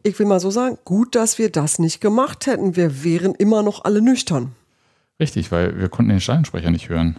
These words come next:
Speaker 1: Wir konnten eigentlich ja nicht hören. Also außer uns.
Speaker 2: Ja, also da, äh, da soll angeblich M-, Musik ein bisschen, ich hab ganz leicht einmal, ähm, dieses Un-,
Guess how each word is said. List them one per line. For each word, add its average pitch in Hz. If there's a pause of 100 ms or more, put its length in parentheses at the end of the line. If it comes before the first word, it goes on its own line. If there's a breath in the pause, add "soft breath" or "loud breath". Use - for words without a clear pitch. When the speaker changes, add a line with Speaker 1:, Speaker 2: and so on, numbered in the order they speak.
(100)
Speaker 1:
Wir 185
konnten 196
eigentlich 185
ja 175
nicht 220
hören. 151 (120)
Also 185
außer 180
uns. 160 (120)
Speaker 2:
Ja, 87 (220)
also 92
da, 98
äh, 80 (460 soft breath)
da 95
soll 98
angeblich 110 (420 soft breath)
M-, -
Musik 104
ein 160
bisschen, 147
ich -
hab - (160)
ganz 123
leicht 110
einmal, 107
ähm, 98
dieses 92
Un-, 98